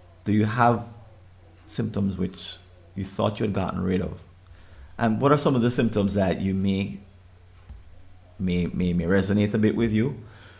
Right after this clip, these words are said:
I'm just gonna read off a list. Um, missed deadlines. There is clutter, either digital clutter or physical clutter. There is the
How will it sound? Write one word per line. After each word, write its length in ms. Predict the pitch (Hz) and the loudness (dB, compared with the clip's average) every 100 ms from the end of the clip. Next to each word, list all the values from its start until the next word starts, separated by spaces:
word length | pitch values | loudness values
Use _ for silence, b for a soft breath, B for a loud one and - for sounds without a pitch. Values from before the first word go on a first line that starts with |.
| B B B B - - | B B B B -12 0
I'm 140 | 104 | 2
just 160 | 107 - | 4 4
gonna 120 | 107 | 6
read 160 | 107 113 | 8 8
off 220 | 95 90 | 6 4
a 40 | |
list. 480 | 98 98 120 - - | 2 2 2 -2 -8
Um, 340 | 90 87 87 98 | -4 -2 -2 -2
missed 220 | 104 - | -2 0
deadlines. 640 | 87 92 92 117 143 - - - - - - - - - b b b b b | 0 0 0 0 -2 -6 -14 -20 -20 -20 -20 -20 -20 -20 b b b b b
There 140 | - 98 | -4 -4
is 140 | 95 | -4
clutter, 520 | - - 117 120 139 - - - - - - - - - 92 | -2 2 4 4 2 -2 -16 -20 -20 -20 -20 -20 -20 -10 -4
either 200 | 90 87 | -2 0
digital 440 | 95 98 107 104 | 0 2 2 0
clutter 320 | 104 104 104 | 0 -4 -4
or 380 | 101 - 50 - - | -6 -4 -6 -6 -4
physical 420 | 104 98 104 104 | 0 0 2 0
clutter. 420 | 104 110 101 101 - - - b b b b b b b - - - - - | 0 -2 -2 -4 -4 -12 -20 b b b b b b b -20 -20 -20 -20 -6
There 140 | - 98 | 0 0
is 260 | - - - - - - - - | 0 -4 -8 -16 -20 -20 -14 -4
the 360 | 101 95 - | -2 -2 -4